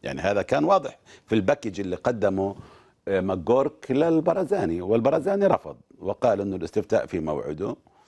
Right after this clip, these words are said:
وفترة انتقالية طويلة لن تعني شيئًا بالنسبة للإقليم، والمناطق المتنازع عليها هي جزء من كردستان وليس متنازع عليها، وحدود الإقليم هي حدود الدم بالتعبير، يعني، التعبير الرسمي، يعني، استخدمه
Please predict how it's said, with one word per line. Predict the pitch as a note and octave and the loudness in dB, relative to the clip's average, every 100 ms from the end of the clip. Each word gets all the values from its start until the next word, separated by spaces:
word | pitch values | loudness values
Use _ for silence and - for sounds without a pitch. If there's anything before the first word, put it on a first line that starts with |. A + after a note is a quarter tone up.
| _ - | _ -12
وفترة | E2+ F#2+ G#2+ F#2+ | -8 -4 0 2
انتقالية | E2+ E2+ E2 F2+ E2+ F2 | 0 -4 -6 -4 -2 -4
طويلة | E2+ E2 E2+ D#2+ | -2 -2 -2 -4
لن | D#2+ D#2+ - | -4 -6 -4
تعني | D#2 D#2 | -4 -4
شيئًا | C2+ D#2+ - | -6 -6 -6
بالنسبة | D2 C2 D2+ - C#2+ | -8 -10 -12 -12 -10
للإقليم، | C2+ A#1+ E2 F#2 B2 | -8 -10 -8 -4 0
والمناطق | A#2 A#2 B2 - - | 0 2 2 0 -2
المتنازع | G2+ G#2 G2+ A2 A#2+ G2+ | -4 -4 -4 -2 0 0
عليها | E2 G#2+ B2+ A2 C#3+ - _ _ _ - | 0 0 0 0 -2 -6 _ _ _ -2
هي | G#2+ | 0
جزء | G2+ F#2+ D2+ | 0 0 -2
من | E2 | -4
كردستان | D#2+ D#2 C2+ C#2+ - E2 D#2 | -8 -10 -10 -12 -6 -4 -2
وليس | E2 E2 D#2+ | -4 -4 -6
متنازع | D2 D#2+ C#2 C#2+ C2 | -8 -6 -6 -6 -6
عليها، | A#1+ D2 E2 A2 A#2+ - - | -8 -6 -4 -4 -4 -12 -4
وحدود | G2+ B2+ B2+ D#3+ | 0 2 2 4
الإقليم | - C3+ C#3+ G3 | 4 2 4 4
هي | D#3+ D#3+ | 4 2
حدود | C3+ C3 A#2 | 0 0 0
الدم | G2+ F2 D#2+ A#1+ _ _ _ _ _ _ _ - | 0 0 -2 -6 _ _ _ _ _ _ _ -20
بالتعبير، | B1 - - D#2 D#2+ B1+ | -20 -6 -4 -2 -2 -2
يعني، | A#1+ G#1 G1+ G1+ G1+ G1+ - B1+ - - | -6 -12 -16 -20 -20 _ -18 -18 -14 -8
التعبير | D2+ D2 D2+ F#2+ | -6 -4 -2 0
الرسمي، | G2 G#2+ C2 B1 | 0 0 -4 -8
يعني، | A1 A1+ | -8 -12
استخدمه | - E2+ C#2+ C2+ C#2 | -8 -8 -4 -6 -6